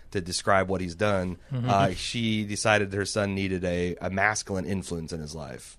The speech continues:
Speaker 2: Mm-hmm.
Speaker 1: So, uh, Gloria, slightly homophobic?
Speaker 2: Uh, m-, maybe.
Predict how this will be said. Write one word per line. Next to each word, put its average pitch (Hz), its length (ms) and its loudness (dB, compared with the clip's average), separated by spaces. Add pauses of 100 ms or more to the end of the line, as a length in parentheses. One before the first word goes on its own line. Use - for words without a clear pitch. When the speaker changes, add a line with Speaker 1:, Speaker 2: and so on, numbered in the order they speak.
Speaker 2:
Mm-hmm. 104 200 -4 (420)
Speaker 1:
So, 82 640 -2 (580)
uh, 87 420 -2
Gloria, 127 640 0 (420)
slightly 349 640 -2
homophobic? 403 720 -2 (1600)
Speaker 2:
Uh, 240 800 2
m-, 233 360 2
maybe. 117 520 4